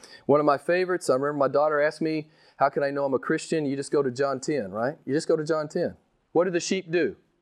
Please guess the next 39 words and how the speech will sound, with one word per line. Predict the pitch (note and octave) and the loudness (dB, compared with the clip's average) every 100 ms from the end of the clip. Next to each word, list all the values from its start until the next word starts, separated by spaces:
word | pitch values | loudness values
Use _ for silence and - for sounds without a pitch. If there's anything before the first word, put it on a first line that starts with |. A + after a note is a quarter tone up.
| _ - | _ 2
What | D3+ | 4
do | F3+ | 4
the | |
sheep | A3+ B3 A3+ D#3 | 0 -4 -4 -2
do? | D#3 D#3 D#3 _ _ _ _ _ _ _ - | -2 -2 -8 _ _ _ _ _ _ _ 0
They | C#3 | 2
hear | D3+ B3 | 4 2
my | A#3+ | 2
voice. | G3 G3+ G#3 G#3 - - _ _ _ _ _ D3 | 0 0 0 -4 -14 -20 _ _ _ _ _ 4
They | D#3 | 8
know | F#3 C#4+ | 8 6
me. | A3+ G#3 - - | 4 -2 -2 4
They | D3+ | 6
hear | A3+ | 8
my | C4+ G#3+ | 6 6
voice | G#3 G#3+ G3+ | 4 2 0
and | F#3 | 2
they | F3 | 4
what? | E3+ E3+ C#3+ - _ _ _ _ _ | 4 4 2 -6 _ _ _ _ _
Follow | - - - _ | -14 -14 -14 _
me. | _ _ _ G4+ _ _ _ _ _ _ _ _ _ _ _ | _ _ _ _ _ _ _ _ _ _ _ _ _ _ _
This | D3+ D#3+ | 8 10
is | F3 | 10
what | E3 | 8
real | D#3+ | 8
belief | D#3 E3+ D#4+ - | 6 8 8 6
is. | G2 F2 - | 2 0 0
I | D#3 | 2
follow, | - G#3 G#3 | 6 6 8
I'm | F#3+ | 6
following | F3 A#3+ A3 E3+ | 8 8 8 6
Christ. | B3+ B3+ A2 - _ - | 4 2 0 -10 _ 8
Present, | F#3+ E3 B2+ _ F3+ | 8 6 -2 _ 6
active, | E3 - - | 6 4 0
continuous. | C#3 F#3 F#3 A#2+ F#2 - _ _ _ _ _ _ _ _ _ _ _ _ _ _ _ - | 2 4 2 0 -6 -16 _ _ _ _ _ _ _ _ _ _ _ _ _ _ _ 4
Doesn't | C3+ C3+ | 6 8
mean | D3 A3+ | 8 8
we're | F3 | 8
perfect. | - A2+ - - | 6 4 2 -14